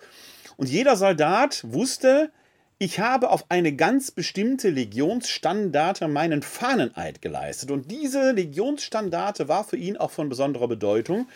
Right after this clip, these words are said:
Denn die Römer waren ja bekannt dafür, dass sie in ihren Kämpfen, in ihren Schlachten in einer sehr disziplinierten Ordnung vorgingen. Wenn die verloren gingen, ertönte ein Signal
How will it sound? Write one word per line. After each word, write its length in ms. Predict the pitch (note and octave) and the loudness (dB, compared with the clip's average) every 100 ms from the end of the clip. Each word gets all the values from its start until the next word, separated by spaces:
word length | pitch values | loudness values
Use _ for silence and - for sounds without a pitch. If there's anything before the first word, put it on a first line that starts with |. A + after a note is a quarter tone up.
| - - - - - - D#3+ | -20 -20 -20 -20 -20 -2 2
Denn 140 | A#3 | 2
die 160 | G#3+ D#3 | 2 2
Römer 720 | B2 F#3 C4 B3+ B3 B3+ B3+ | 6 6 6 4 4 4 0
waren 400 | B2 D3+ A3 G3+ | 2 4 4 2
ja 100 | D#3 | 0
bekannt 420 | C3 - F#3+ A#3+ | 0 0 -2 2
dafür, 480 | G3 - F3+ G#3 G#3+ | 0 -2 0 2 4
dass 260 | D#3 F#3 - | 2 2 0
sie 120 | F3+ | -4
in 220 | C#3+ C#3+ | -2 -2
ihren 320 | C#3+ A#2+ A2+ - | -2 -2 -2 -2
Kämpfen, 420 | D3+ G#3+ A3 E3 | -2 -2 -2 -2
in 140 | C3+ | 0
ihren 180 | A#2+ A2 | -2 -2
Schlachten 540 | - B2 F3+ - - | -4 -2 -2 -4 -4
in 120 | C#3+ B2+ | -4 -2
einer 240 | B2+ A2+ | -2 -2
sehr 260 | G#2 D3+ D3+ | 0 0 0
disziplinierten 1080 | A#2+ G3 - - D3+ - C3+ C3+ F3+ - - | -4 -8 -8 -10 -12 -8 -4 -2 -2 -4 -4
Ordnung 440 | B2+ D#3+ - B2 | 0 0 -2 -8
vorgingen. 640 | - - C#3 C#3 G2 F#2 G#2+ | -8 2 4 4 2 -4 -2
Wenn 160 | D#3 | -2
die 160 | F#3+ D4 | 0 0
verloren 560 | - C4 C4+ B3+ A#2 | 4 4 4 0 0
gingen, 340 | E2 F#2 F#3 B3+ - - - - - _ | -2 -2 -2 -4 -14 -20 -20 -20 -20 _
ertönte 540 | D#3 F3+ B3+ D4+ - | 0 4 4 4 0
ein 180 | - E3+ | 2 2
Signal 680 | C#3 A2+ A#2 B2+ F#3 A#3+ | 0 -2 -2 2 4 4